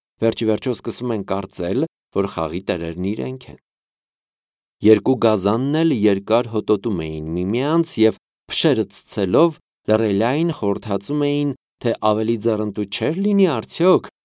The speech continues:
եթե մեկը խեղդի մյուսին։ Բայց ամեն ինչ ծանր ու թեթև անելով, ավելի խոշորն ու միևնույն ժամանակ ավելի փորձվածը տեսավ,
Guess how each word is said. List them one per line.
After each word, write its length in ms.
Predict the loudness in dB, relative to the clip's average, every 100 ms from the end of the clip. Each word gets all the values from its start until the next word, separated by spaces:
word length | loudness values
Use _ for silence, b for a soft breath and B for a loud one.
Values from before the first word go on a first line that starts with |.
| _
եթե 260 | -2 0 -2
մեկը 360 | 0 -2 -6
խեղդի 440 | -12 -12 -10 -8 -6
մյուսին։ 560 | -6 -8 -10 -10 -14 -18 _ _ _ _ _ _ _ _ _ _ _
Բայց 320 | 2 4 0 -8 _ _ 0
ամեն 300 | 4 6 6
ինչ 160 | 4 0
ծանր 440 | 0 2 4 2
ու 80 | -2
թեթև 440 | -2 -4 -2 -2 -2
անելով, 460 | -4 -2 2 2 0 _ _ -2
ավելի 280 | 2 2 2
խոշորն 480 | 2 0 2 2 2
ու 80 |
միևնույն 460 | 2 2 2 2 0
ժամանակ 540 | 0 0 -2 -4 -4
ավելի 260 | -4 -2 -4
փորձվածը 640 | -4 -6 -4 -4 -2 -4 -8
տեսավ, 600 | -8 -8 -2 -2 -2